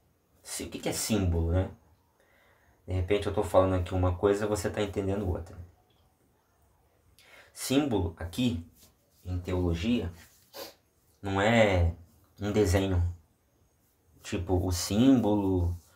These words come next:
sei lá, do, do, <clears throat> do escudo do Flamengo, do Botafogo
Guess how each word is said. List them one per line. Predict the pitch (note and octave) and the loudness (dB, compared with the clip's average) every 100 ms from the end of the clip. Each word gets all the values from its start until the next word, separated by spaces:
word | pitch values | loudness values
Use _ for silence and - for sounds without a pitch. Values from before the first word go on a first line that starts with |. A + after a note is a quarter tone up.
| _ _ _ _ | _ _ _ _
sei | - F2+ | -4 4
lá, | G2 F#2+ | 6 6
do, | F2 F2+ | 4 0
do, | F2+ F2 F2+ F#2 - - - _ - | -2 -4 -4 -6 -12 -20 -20 _ -4
<clears throat> | D#3 A2+ | 0 0
do | G#2+ | 0
escudo | F#2 - A2 B2+ A#2+ G#2 | -4 -4 -2 0 0 0
do | F#2+ F2+ | 0 0
Flamengo, | G2+ F2 F2+ A2 F#2 F2+ | 4 4 4 2 0 0
do | F2 | 4
Botafogo | F2+ F2 E2+ - F#2 G#2+ F2+ E2+ | 4 4 -4 -2 0 0 0 -2